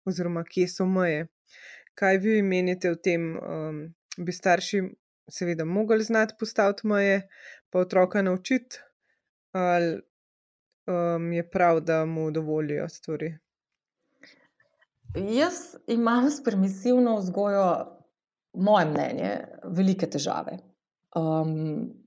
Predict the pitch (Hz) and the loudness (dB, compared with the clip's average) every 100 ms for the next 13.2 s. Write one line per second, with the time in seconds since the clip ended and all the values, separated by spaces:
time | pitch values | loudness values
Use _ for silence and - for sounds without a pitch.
0 | _ _ _ _ _ 180 190 190 254 277 | _ _ _ _ _ 0 0 4 6 8
1 | 269 233 190 196 208 208 190 190 - - | 6 4 2 0 2 4 2 0 -6 -20
2 | - _ _ _ _ 185 196 190 240 294 | -20 _ _ _ _ 2 4 4 6 6
3 | 269 262 233 220 196 - - _ _ _ | 4 4 4 4 0 -6 -20 _ _ _
4 | _ _ _ _ - 190 170 190 175 214 | _ _ _ _ -2 -2 4 4 6 6
5 | 226 214 170 - - 175 151 208 254 214 | 6 4 2 -2 -6 -4 4 6 6 6
6 | 185 165 170 - 170 180 175 180 202 202 | 6 4 4 0 -2 -2 0 0 0 -2
7 | 170 180 190 208 196 180 165 175 175 170 | -2 -2 0 0 2 2 2 0 0 2
8 | 170 175 175 160 170 160 165 160 160 160 | 0 0 -2 -2 -4 -4 -2 -2 0 -2
9 | - 175 170 160 165 156 - _ - 170 | -2 -2 0 0 -2 -4 -12 _ -2 0
10 | 165 160 202 196 190 180 160 151 170 185 | -2 -2 -2 2 2 2 0 0 2 2
11 | 190 185 190 - - - - _ _ _ | 2 -2 -4 -16 -20 -20 -20 _ _ _
12 | _ _ _ 185 190 185 190 240 240 - | _ _ _ 2 4 4 4 4 2 -2
13 | 185 | 0